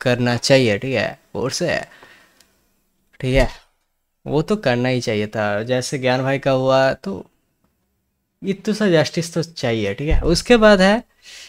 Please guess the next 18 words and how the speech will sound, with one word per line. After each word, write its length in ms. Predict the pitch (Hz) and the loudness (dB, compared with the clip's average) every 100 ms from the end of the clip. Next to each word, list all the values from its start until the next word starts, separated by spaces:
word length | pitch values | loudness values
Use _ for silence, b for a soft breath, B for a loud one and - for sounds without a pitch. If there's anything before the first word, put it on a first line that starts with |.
| B _ | B _
कि 100 | 202 | -2
ये 340 | 208 165 170 | 0 4 4
लोगों 240 | 190 196 190 | 6 4 2
का 320 | 190 196 208 _ _ _ _ _ _ _ _ _ _ _ _ _ - | 2 0 0 _ _ _ _ _ _ _ _ _ _ _ _ _ 0
एक 320 | 202 214 214 | 4 4 4
आदमी 600 | 143 135 - 147 147 185 202 | 2 4 6 6 6 4 6
जाना 320 | 190 190 208 | 6 6 4
मतलब 480 | 196 190 208 208 _ - | 2 2 2 0 _ 2
बहुत 380 | 143 139 185 180 | 4 6 4 4
सालों 340 | - 151 165 | 4 6 6
का, 200 | 165 180 | 4 4
एक 260 | 151 160 - | 6 4 0
family 340 | 143 139 151 | 0 2 0
के 80 | 151 | 0
लिए 120 | 160 | 0
बहुत 360 | 156 135 135 147 | 2 2 0 -4
सालों 420 | - 127 127 143 | -2 2 2 2
का 300 | 139 151 147 | 0 -2 -2